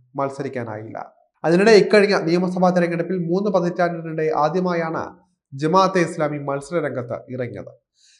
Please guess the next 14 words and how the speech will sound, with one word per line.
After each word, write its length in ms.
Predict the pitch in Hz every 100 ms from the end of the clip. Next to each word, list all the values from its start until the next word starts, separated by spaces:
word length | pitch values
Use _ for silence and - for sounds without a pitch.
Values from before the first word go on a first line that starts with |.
| -
കശ്മീരിലെ 500 | 180 196 202 196 190 190
കമ്മ്യൂണിസ്റ്റ് 680 | 185 220 226 - 208 - -
തുരുത്ത് 460 | 170 170 175 160 151
എന്നറിയപ്പെടുന്ന 720 | 156 151 151 151 151 151 139
കുൽഗാം 580 | - 151 156 175 180
മണ്ഡലത്തിൽ 540 | 165 - 151 147 147 143
നാല് 340 | 147 160 185
തവണ 280 | 175 160 156
ഇവിടെ 240 | 139 143
തുടർച്ചയായി 680 | 143 - 139 151 151 151 143 143
തെ-, 260 | 143 143 147
ആ, 100 | 139
ചെങ്കൊടി 360 | 147 147 165 151
പാറിച്ച 420 | 143 139 139